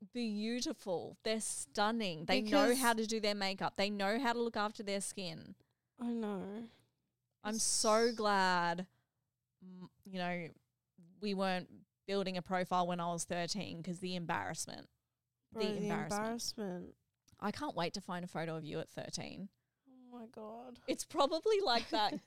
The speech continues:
Speaker 2: <laughs>
Speaker 1: goggle one. <laughs>
Speaker 2: Literally though.
Speaker 1: If we were all thirteen at the same time, do you think we would have been friends, like you, me and Deja?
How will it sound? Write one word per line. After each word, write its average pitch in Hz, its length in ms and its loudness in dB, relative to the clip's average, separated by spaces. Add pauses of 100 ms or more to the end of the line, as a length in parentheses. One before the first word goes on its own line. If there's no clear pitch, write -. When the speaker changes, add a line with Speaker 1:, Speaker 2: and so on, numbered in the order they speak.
(100)
Speaker 2:
<laughs> - 180 -20
Speaker 1:
goggle 220 420 6
one. 311 300 8 (480)
<laughs> 453 540 -2
Speaker 2:
Literally 403 480 6
though. 262 300 6 (1300)
Speaker 1:
If 226 240 -2
we 226 320 2
were 320 120 0
all 196 300 2
thirteen 185 560 -2
at 170 160 -10
the 170 80 -8
same 170 460 -2
time, 160 580 -2
do 190 140 -4
you 190 100 -2
think 180 400 -6
we 160 440 -4
would 160 220 -4
have 156 180 -8
been 151 260 -4
friends, 156 360 -8
like 160 180 -8
you, 170 120 -8
me 156 160 -6
and 147 80 -6
Deja? 139 360 -6